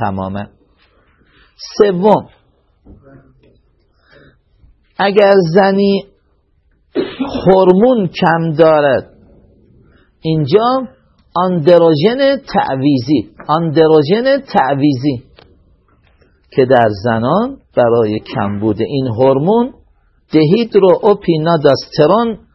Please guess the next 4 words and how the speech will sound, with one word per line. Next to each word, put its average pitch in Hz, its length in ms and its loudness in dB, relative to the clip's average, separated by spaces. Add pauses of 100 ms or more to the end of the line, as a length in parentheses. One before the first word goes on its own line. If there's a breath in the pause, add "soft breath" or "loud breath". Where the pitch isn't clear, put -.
(260)
تجویز 131 600 -6
می‌شود 104 560 -2 (1700)
که 165 120 -8 (180)
سبب 190 680 -2